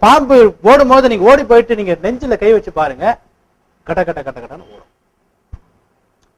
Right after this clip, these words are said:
அப்போ எப்போதுமே ஒரு நம்ம உட-, உடலில் உள்ள எல்லா உறுப்புகளும் என்னன்னு பாத்தீங்கன்னா மூளையை கேட்டுதான் வேலை செய்யும். இதை பண்ணலாமா, அதை பண்ணலாமா அப்படின்னு சொல்லிட்டு மூளை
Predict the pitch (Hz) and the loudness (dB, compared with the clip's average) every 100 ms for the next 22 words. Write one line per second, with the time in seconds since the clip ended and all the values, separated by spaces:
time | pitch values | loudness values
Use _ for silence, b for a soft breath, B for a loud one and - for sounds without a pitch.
0 | _ 185 - 220 226 202 254 254 269 240 | _ -12 -2 0 0 0 2 2 2 2
1 | 196 - _ 160 185 185 202 233 240 262 | -2 -8 _ -12 -8 -4 -2 0 0 2
2 | 233 208 180 208 240 220 233 247 214 196 | 2 0 0 4 4 4 2 -2 -4 -4
3 | 175 185 160 147 165 269 185 240 311 262 | -6 -8 -8 -8 -6 -6 -4 -4 0 0
4 | 202 208 196 240 226 190 151 - _ _ | 0 -2 0 2 2 0 -10 -14 _ _
5 | _ _ _ _ _ _ _ _ _ _ | _ _ _ _ _ _ _ _ _ _
6 | _ - 160 165 165 151 147 160 117 _ | _ -8 -6 -4 -4 -4 -4 -4 -6 _
7 | _ _ 175 175 156 156 135 147 135 - | _ _ -6 -6 -10 -12 -12 -12 -12 -14
8 | 127 170 147 147 170 196 | -14 -12 -12 -14 -10 -6